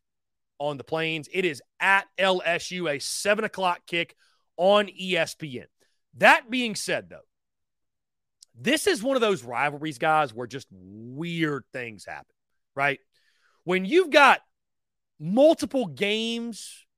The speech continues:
in your series that have their own nicknames,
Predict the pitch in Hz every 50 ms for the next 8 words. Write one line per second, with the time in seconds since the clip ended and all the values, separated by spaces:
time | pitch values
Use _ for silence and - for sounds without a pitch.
0 | _ _ - 175 190 175 165 190 214 233 220 - - - 202 208 214 220 226 233
1 | 233 233 226 190 - _ _ _ _ _ _ _ _ _ _ _ - 160 180 -
2 | - - - - - 202 233 240 254 254 190 175 214 196 202 214 220 196 160 135
3 | 123 123 135 165 196 - - 208 226 240 254 277 302 311 320 311 - - - -